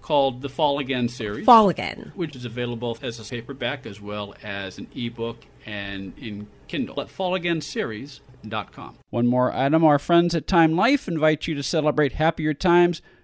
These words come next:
Speaker 1: good old-fashioned values, and small-town America with the release of the Ultimate Mayberry Collection, a three-volume, fourteen D V D configuration of the very, very best of The Andy Griffith Show,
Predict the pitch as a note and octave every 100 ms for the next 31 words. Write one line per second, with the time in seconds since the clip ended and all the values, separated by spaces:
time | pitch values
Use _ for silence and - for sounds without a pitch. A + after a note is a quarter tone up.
0 | _ D#3 F3 E3+ E3+ D#3+ F3 E3+ D#3+ D3+
1 | E3 F#3+ F#3+ G3 F#3 - - A#2+ - D#3+
2 | E3 F#3 E3+ D#3+ - _ _ D3 A#3 D4
3 | G3+ E3+ E3+ D#3+ D3+ D3+ E3+ G3+ - B2
4 | - E3+ - F3 - - - A3+ E4+ G3+
5 | D3+ C3+ - B2+ B2+ - F#3+ G#3+ _ _
6 | C3+ C3 - E3+ G3 F3 F3+ F3+ F3 E3+
7 | - - G3 - - G3 F#3+ E3+ F#3 F#3
8 | F#3+ F#3+ E3+ C#3+ F3+ D3+ D#3 F3+ F3 E3+
9 | C#3+ C3+ D3 F3 D#3 F3+ E3+ D#3 C#4 -
10 | - D3+ C3 C3+ C3+ - F3 F#3 E3+ -
11 | F#3+ F#3